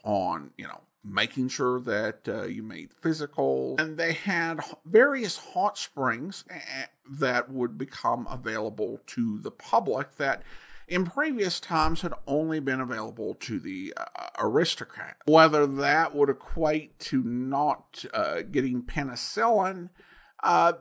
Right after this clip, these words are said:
i-, is another matter. But I think one thing to keep in mind is this episode was set in nineteen fifty, and about five years after the end of the war. And for any country that had been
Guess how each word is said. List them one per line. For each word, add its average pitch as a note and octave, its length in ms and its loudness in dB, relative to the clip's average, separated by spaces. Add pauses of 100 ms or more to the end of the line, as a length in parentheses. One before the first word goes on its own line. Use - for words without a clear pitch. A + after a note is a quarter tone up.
(120)
i-, - 60 -20
is G#3+ 400 2
another F3+ 340 0
matter. D3+ 420 0 (260)
But - 120 8
I A3+ 80 6
think C4+ 220 -2
one E3+ 300 -2
thing E3+ 180 0
to C#3 80 -6
keep E3+ 300 -12
in C3 100 2
mind C#3+ 560 -2
is C#3+ 140 -6
this D#3 180 -2
episode C3 580 -2
was B2 160 -8
set - 400 -6
in A2 300 -8
nineteen G#2+ 720 -6
fifty, - 520 0
and C4+ 160 -2
about B3+ 560 0
five B3+ 440 0
years F3 500 2 (100)
after F3+ 440 2
the E3 280 -6
end C3+ 200 -2
of C3+ 100 -6
the D3 80 -2
war. E3+ 560 -2
And G#3+ 220 4
for A3 340 0
any B3+ 300 0
country C#3 1160 0
that A#2+ 600 -2 (160)
had A2+ 500 -6
been A2+ 380 -8